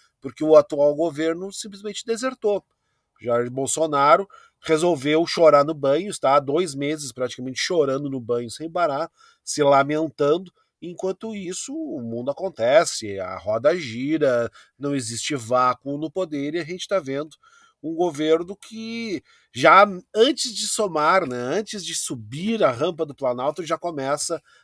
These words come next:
a somar vitórias, porque essa situação toda que envolve o orçamento secreto,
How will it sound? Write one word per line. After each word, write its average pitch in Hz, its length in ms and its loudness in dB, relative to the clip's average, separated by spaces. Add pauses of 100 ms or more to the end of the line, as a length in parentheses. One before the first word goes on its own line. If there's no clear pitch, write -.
a 147 100 -2
somar 143 480 0
vitórias, 147 680 4
porque 131 320 -12
essa 127 240 -4
situação 127 440 -10
toda 123 240 -10
que 127 120 -12
envolve 117 340 -2
o 127 40 -2
orçamento 135 400 -6
secreto, 143 600 -2